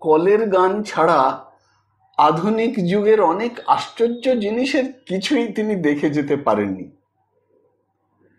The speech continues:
সেই অনাদি মামাদের বড় বাড়ি পড়ে আছে জঙ্গলাবৃত হয়ে, দরজা খসে পড়েছে, ওপরের ঘরের জানালা ঝুলে বাতাসে এদিক ওদিক করছে। ছাদের উপরে এত বড় অশ্বত্থ গাছ গজিয়েছে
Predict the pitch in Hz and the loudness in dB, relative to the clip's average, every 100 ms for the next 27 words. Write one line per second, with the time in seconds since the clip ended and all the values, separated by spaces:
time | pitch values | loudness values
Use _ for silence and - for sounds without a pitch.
0 | _ _ _ - - 151 160 139 143 156 | _ _ _ -14 -6 -2 0 0 0 0
1 | 165 170 165 165 160 165 156 117 127 151 | 0 0 0 0 0 -2 -2 0 2 2
2 | 135 113 127 143 123 123 - _ 135 139 | 0 0 0 0 -2 -4 -8 _ -2 2
3 | 143 135 143 120 120 123 131 127 123 117 | 2 2 -2 0 0 0 2 2 0 -4
4 | 123 120 117 101 95 - _ _ _ _ | -2 -2 -2 -6 -8 -18 _ _ _ _
5 | _ 147 143 143 139 143 143 143 139 143 | _ -2 0 2 2 -2 -2 -6 -2 -2
6 | 147 143 143 135 - - _ _ _ _ | 0 -2 -2 -8 -14 -16 _ _ _ _
7 | _ _ 185 180 208 208 190 165 190 208 | _ _ -4 0 2 2 2 0 0 0
8 | 180 180 190 196 202 180 170 - 175 185 | 2 2 2 4 2 2 -2 -4 0 2
9 | 156 139 147 170 170 185 151 156 - 156 | 2 2 2 2 0 2 0 0 -2 -2
10 | 143 143 113 101 - - _ _ _ _ | -2 -2 -6 -10 -12 -20 _ _ _ _
11 | _ _ _ - 139 139 156 180 175 180 | _ _ _ -10 -2 0 2 2 0 0
12 | 185 190 - - 123 123 180 180 220 240 | 2 2 -2 -2 -2 0 0 2 4 4
13 | 175 - 240 233 - 254 226 233 196 214 | 2 0 -2 -4 -2 0 2 2 0 -2
14 | 208 262 254 156 120 | 0 0 -2 -4 -6